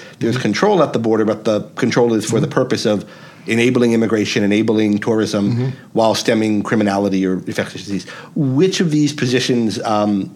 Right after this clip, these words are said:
Speaker 1: do you have in mind under the heading of open border, or are you agnostic
Speaker 2: Mm-hmm.
Speaker 1: between them?
Speaker 2: Right, yeah, so great question. If someone were to say, "Well, just what does open borders mean?" I would just say, in one sentence, it means that, you know,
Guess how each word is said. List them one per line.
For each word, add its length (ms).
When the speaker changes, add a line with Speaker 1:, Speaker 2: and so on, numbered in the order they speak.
Speaker 1:
do 120
you 80
have 80
in 80
mind 240
under 160
the 60
heading 180
of 80
open 200
border, 280
or 60
are 60
you 220
agnostic 400
Speaker 2:
Mm-hmm. 200
Speaker 1:
between 60
them? 80
Speaker 2:
Right, 240
yeah, 180
so 260
great 260
question. 500
If 240
someone 220
were 40
to 60
say, 140
"Well, 180
just 220
what 120
does 120
open 220
borders 340
mean?" 280
I 140
would 140
just 320
say, 180
in 160
one 140
sentence, 320
it 60
means 320
that, 280
you 80
know, 60